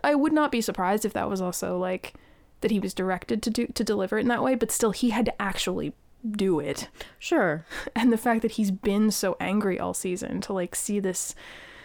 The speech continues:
Speaker 1: gentler side of him, I was like, "That's super well done."
Speaker 2: Yeah.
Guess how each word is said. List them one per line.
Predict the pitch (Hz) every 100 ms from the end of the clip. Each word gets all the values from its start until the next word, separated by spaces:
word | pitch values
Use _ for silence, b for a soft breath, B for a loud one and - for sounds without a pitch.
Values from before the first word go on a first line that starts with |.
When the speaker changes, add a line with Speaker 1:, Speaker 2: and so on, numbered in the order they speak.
| B B
Speaker 1:
gentler | - 190 180 - 180 175 175 175 - _ _ _ _
side | - - 190 185
of | 180
him, | - 180 180
I | 202
was | 190 -
like, | 180 185 - _
"That's | 202 202 165 - - _ -
super | - - 233 143
well | 165 151
done." | - 185 202 214
Speaker 2:
Yeah. | 190 185